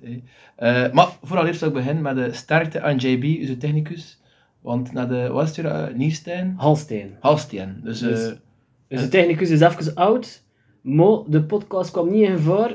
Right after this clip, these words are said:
Speaker 2: en hij ging het nog in orde brengen.
Speaker 1: Als jullie dit horen, is de podcast niet in gevaar.
Speaker 2: Nee, en J B is terug onder de, onder ons.
Speaker 1: Ik heb ook gehoord
Speaker 2: Dus
Speaker 1: dat een, dat er een beetje houdt, eh,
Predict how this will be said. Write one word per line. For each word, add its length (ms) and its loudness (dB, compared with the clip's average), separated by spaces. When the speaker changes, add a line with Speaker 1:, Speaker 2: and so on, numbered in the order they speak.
Speaker 2:
en 100 -8
hij 80 2
ging 100 0
het 100 2
nog 100 2
in 140 4
orde 140 0
brengen. 380 -6
Speaker 1:
Als 180 2
jullie 220 2
dit 200 0
horen, 440 0
is 80 -6
de 100 -4
podcast 440 -6
niet 80 -6
in 60 0
gevaar. 240 -10
Speaker 2:
Nee, 280 4
en 220 0
J 220 2
B 60 -6
is 420 0
terug 360 -2
onder 300 -4
de, 320 -2
onder 240 4
ons. 440 -4
Speaker 1:
Ik 80 -14
heb 100 0
ook 60 -2
gehoord 240 -2
Speaker 2:
Dus 80 2
Speaker 1:
dat 80 -4
een, 320 0
dat 160 -2
er 80 2
een 60 -2
beetje 260 -4
houdt, 260 -8
eh, 80 -12